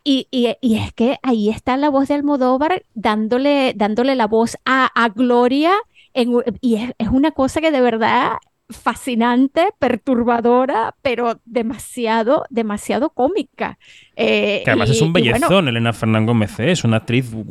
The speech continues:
Speaker 2: eh,
Speaker 1: Increíble.
Speaker 2: guapi-, con una presencia en la pantalla brutal y, mm, es curiosa, ¿no? La,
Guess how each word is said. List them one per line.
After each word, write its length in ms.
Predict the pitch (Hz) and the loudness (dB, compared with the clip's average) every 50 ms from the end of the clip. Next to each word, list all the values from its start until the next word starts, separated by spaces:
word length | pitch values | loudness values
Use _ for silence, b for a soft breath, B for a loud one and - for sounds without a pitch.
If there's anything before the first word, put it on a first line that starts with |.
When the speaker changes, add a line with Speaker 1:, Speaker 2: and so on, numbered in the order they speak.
| 95 78 | -8 -6
Speaker 2:
eh, 140 | 98 101 101 - | -4 -2 0 0
Speaker 1:
Increíble. 540 | 262 254 - 262 240 226 220 220 214 202 | 0 2 2 2 2 2 2 2 0 0
Speaker 2:
guapi-, 140 | 196 - 190 | 0 -2 0
con 80 | 156 131 | 0 2
una 280 | 131 139 127 - _ | 0 0 -2 -6 _
presencia 340 | - 131 120 - 143 135 147 | -4 -2 0 0 0 0 0
en 40 | 135 | 0
la 60 | 127 | 0
pantalla 340 | 120 123 120 110 123 143 147 | 0 0 0 2 2 2 2
brutal 560 | 131 113 110 110 - - 123 151 180 214 196 | 2 0 -2 -2 0 0 0 0 0 0 -2
y, 320 | 131 110 110 107 104 98 B B B B B B B B B B B B B - - | -2 0 2 2 2 0 B B B B B B B B B B B B B -8 -6
mm, 100 | 107 151 208 - _ _ _ _ _ _ _ _ _ _ _ _ | -6 -8 -8 -10 _ _ _ _ _ _ _ _ _ _ _ _
es 140 | 123 120 - | -20 -16 -8
curiosa, 400 | - 120 123 131 139 131 131 110 | -4 0 2 2 2 2 0 0
¿no? 160 | 110 123 151 | 0 0 2
La, 580 | 139 117 110 104 98 95 92 87 - - - | 2 4 4 2 2 0 -2 -4 -8 -14 -18